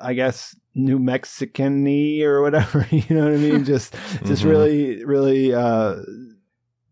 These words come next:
Speaker 2: They got big skies out there.
Speaker 1: Yeah, you know, and, and so it was, um, those really, the contrast of those. But yeah, I, it was a little bit hard because a lot of the shots in this one, like, where there's usually, like,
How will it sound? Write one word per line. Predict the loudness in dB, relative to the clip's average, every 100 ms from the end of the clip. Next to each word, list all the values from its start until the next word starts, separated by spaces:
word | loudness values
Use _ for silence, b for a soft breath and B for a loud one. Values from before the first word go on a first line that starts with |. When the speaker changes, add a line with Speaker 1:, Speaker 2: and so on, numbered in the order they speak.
| -8
Speaker 2:
They | -4
got | -2
big | -2 -4
skies | -2 0 2 0
out | -4 -4
there. | -2 -2
Speaker 1:
Yeah, | 0 0 0 -2 -6 -8 -4
you | -2
know, | 0 0
and, | 0
and | 0 -2
so | 0 2 2
it | 0
was, | -2 -2
um, | -2 -2 -4 -8 _ _ _ _ _ _ 0
those | 2 2 0
really, | 4 4 2
the | 0 -2
contrast | 0 2 2 0 0 0
of |
those. | 0 2 2
But | 0 2
yeah, | 2 2
I, | 2
it | 2
was | -2 0
a | 2
little | 0
bit | 0 0
hard | 2 2 2
because | 0 0 2 2 0 -4
a | -2
lot | 2 4 2
of | 0
the | -2
shots | -4 -6 0 2 2 -2
in | -6 -2
this | -2 -2
one, | 0 2 2
like, | 0 0
where | 2 2
there's | 2 0 -2 -10
usually, | -6 -2 2 2 2
like, | 2 0